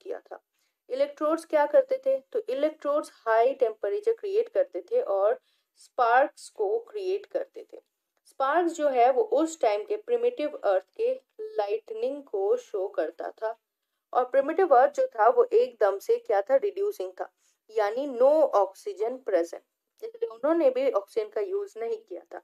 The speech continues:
और साथ में उन्होंने चार inorganic gases जो हैं वो डाले थे।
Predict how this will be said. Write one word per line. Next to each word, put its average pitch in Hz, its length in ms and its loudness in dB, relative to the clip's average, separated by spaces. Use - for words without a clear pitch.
और 226 100 6
साथ 277 360 6
में 269 140 6
उन्होंने 233 360 2
चार 247 340 4
inorganic 214 920 0
gases 196 460 -4
जो 196 200 -6
हैं 190 160 -4
वो 269 140 6
डाले 185 360 0
थे। 240 80 2